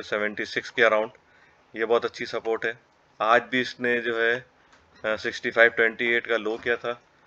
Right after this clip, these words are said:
और closing जो है सिक्सटी सेवन फिफ्टी के around हुई है। और इसका जो, अ, trend line support जो है वो सिक्सटी वन के around है, इस वक्त यहाँ पे नज़र आ रही है,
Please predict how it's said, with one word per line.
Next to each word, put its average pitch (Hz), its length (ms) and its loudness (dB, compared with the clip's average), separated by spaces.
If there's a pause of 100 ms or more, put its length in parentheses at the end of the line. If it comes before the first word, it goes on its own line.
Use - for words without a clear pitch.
(280)
और 110 180 -4
closing 117 400 2
जो 120 60 4
है 117 80 4
सिक्सटी 113 480 -6
सेवन 110 340 -2
फिफ्टी 117 300 -8
के 117 100 2
around 110 240 2
हुई 110 160 -8
है। 110 260 -6 (640)
और 104 420 2
इसका 113 260 -2
जो, 113 180 -4 (400)
अ, 110 40 -6 (960)
trend 117 200 4
line 123 160 6
support 120 460 0 (140)
जो 113 160 -4
है 113 260 0 (760)
वो 117 260 2
सिक्सटी 120 380 -2
वन 113 200 2
के 113 120 0
around 104 320 2
है, 101 80 0
इस 98 160 -8
वक्त 104 180 -8
यहाँ 101 220 -2
पे 110 120 -4
नज़र 101 200 -4
आ 98 120 -2
रही 98 120 -8
है, 117 120 -18